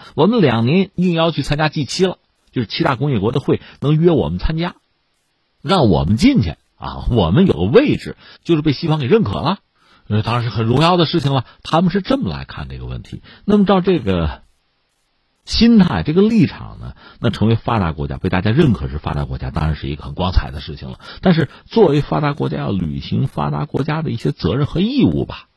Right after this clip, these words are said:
那么希望韩国在这方面也别后退了。另外，这个事情对于半岛的局势会不会有什么影响，我们只能打一个问号。这就要看朝鲜的心态了。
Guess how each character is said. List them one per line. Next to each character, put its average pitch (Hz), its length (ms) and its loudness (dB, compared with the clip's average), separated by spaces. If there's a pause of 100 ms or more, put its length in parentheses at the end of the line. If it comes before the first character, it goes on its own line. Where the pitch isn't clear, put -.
(480)
那 139 80 2
么 131 100 6
希 131 200 0
望 117 100 2
韩 92 220 -4
国 98 100 2
在 87 140 0
这 87 100 -2
方 85 180 -2
面 82 200 -2 (240)
也 98 160 0
别 85 140 -6
后 92 160 -4
退 - 160 -2
了。 - 220 -10 (460)
另 185 160 6
外， 180 140 4
这 214 180 -2
个 147 80 2
事 127 160 -4
情 110 160 -4
对 113 120 -2
于 131 80 -2
半 147 220 -4
岛 78 140 -2
的 71 140 -8
局 92 440 -2
势 - 280 -10 (320)
会 156 220 2
不 85 100 -6
会 - 120 -2
有 73 140 -4
什 76 140 -4
么 85 60 0
影 73 240 -6
响， - 180 -14 (560)
我 104 120 0
们 104 140 2
只 87 100 0
能 85 120 2
打 65 180 -4
一 69 60 -12
个 69 80 -10
问 69 160 -8
号。 - 260 -18 (560)
这 226 100 2
就 208 100 0
要 185 40 -4
看 - 160 -2
朝 - 220 -2
鲜 180 160 0
的 143 80 -2
心 - 160 -6
态 - 160 -8
了。 - 80 -16